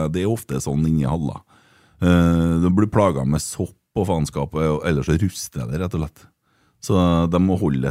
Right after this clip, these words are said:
tørt, og da, da blir det, det blir seigt, vet du. Og det, det bærer det veldig preg av. Og så er det klart at Rosenborg, en dårlig dag, i hvert fall første omgangen. Og så har kanskje Levanger og tilsvarende en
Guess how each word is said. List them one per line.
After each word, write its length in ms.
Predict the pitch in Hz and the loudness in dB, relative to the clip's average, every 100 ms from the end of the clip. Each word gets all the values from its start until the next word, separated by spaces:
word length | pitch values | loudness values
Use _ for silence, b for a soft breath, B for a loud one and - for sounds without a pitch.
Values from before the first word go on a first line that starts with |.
| - | -2
tørt, 380 | 120 _ - - - | -4 _ -20 -20 -10
og 800 | 95 95 92 90 90 92 90 90 87 82 85 | -2 0 2 2 2 2 0 -2 -6 -8 -2
da, 140 | 87 - | -2 -2
da 160 | 78 82 | -2 -2
blir 300 | 78 80 62 | -2 -4 -6
det, 300 | - 64 65 69 | -10 -12 -12 -10
det 60 | 73 | -8
blir 160 | 73 73 | -6 -8
seigt, 640 | - - 73 71 78 - - | -10 -8 -8 -8 -12 -14 -8
vet 100 | 78 | -6
du. 80 | 69 - B B B B 92 | -6 -12 B B B B 0
Og 80 | |
det, 140 | 90 90 85 82 | 2 2 2 0
det 140 | 85 | -2
bærer 380 | 82 82 69 64 | 0 -2 -2 -4
det 60 | 73 | -2
veldig 300 | 85 73 65 | -2 -2 -4
preg 320 | - 78 110 | -4 -4 0
av. 220 | 147 151 107 - | 0 0 -2 -4
Og 140 | 104 | -4
så 140 | 107 98 | -2 -2
er 80 | |
det 80 | 73 | -2
klart 300 | 90 85 78 | 0 0 0
at 340 | - - - 101 | -6 -20 -2 2
Rosenborg, 640 | 95 73 76 87 151 156 - _ 80 | 4 2 0 2 0 -4 -16 _ -2
en 140 | 82 | -2
dårlig 380 | 90 90 67 69 | 0 0 0 -2
dag, 240 | 78 135 - | -2 -2 -4
i 120 | 85 | -8
hvert 100 | - - | -8 -10
fall 100 | 69 | -4
første 240 | 80 90 | -4 0
omgangen. 400 | 73 71 120 190 - b b b b 113 | 0 0 0 -2 -6 b b b b -4
Og 80 | |
så 160 | 98 110 101 98 95 92 92 - | -2 0 2 2 2 0 -2 -4
har 240 | 120 127 92 | -2 -2 0
kanskje 240 | 107 80 | -2 0
Levanger 480 | 87 80 65 65 76 | -2 -2 -2 -2 -2
og 140 | 73 - | -2 -4
tilsvarende 400 | 76 67 65 | -4 -4 -2
en 20 | 76 | -2